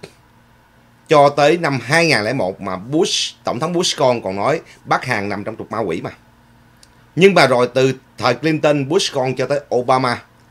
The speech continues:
thì cuộc đối thoại sáu bên vẫn rơi vào bế tắc. Tức là ba bên, hai bên, hai phe. Một phe là ba bên. Phe thứ nhất là Nhật, Nam Hàn và Hoa Kỳ. Phe thứ hai đối lập là Nga, Trung Quốc và Bắc Hàn.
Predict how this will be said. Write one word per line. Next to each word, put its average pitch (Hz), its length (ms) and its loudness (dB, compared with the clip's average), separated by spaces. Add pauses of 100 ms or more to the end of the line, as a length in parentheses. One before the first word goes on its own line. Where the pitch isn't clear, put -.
(460)
thì 120 320 0
cuộc 139 220 0
đối 175 180 4
thoại 107 180 0
sáu 160 300 0
bên 123 360 0
vẫn 101 180 -4
rơi 120 140 0
vào 95 140 -2
bế 98 140 -4
tắc. 147 180 -2 (420)
Tức 165 160 -2
là 110 140 0 (180)
ba 131 240 4
bên, 127 220 2 (240)
hai 151 220 2
bên, 139 240 4 (160)
hai 135 200 0
phe. 135 240 2 (460)
Một 104 180 -8
phe 139 120 2
là 104 100 2
ba 107 160 0
bên. 113 200 0 (440)
Phe 143 140 4
thứ 160 80 0
nhất 190 260 2
là 110 80 -4
Nhật, 107 240 0 (380)
Nam 123 180 -4
Hàn 110 220 2 (400)
và 95 140 -4
Hoa 98 160 -6
Kỳ. 85 200 -4 (500)
Phe 139 120 2
thứ 165 160 0
hai 135 280 2 (180)
đối 147 180 0
lập 123 200 0 (160)
là 90 120 -8
Nga, 110 380 -2 (140)
Trung 113 180 -4
Quốc 143 120 -4 (220)
và 85 200 -2
Bắc 80 200 -12
Hàn. 87 140 -6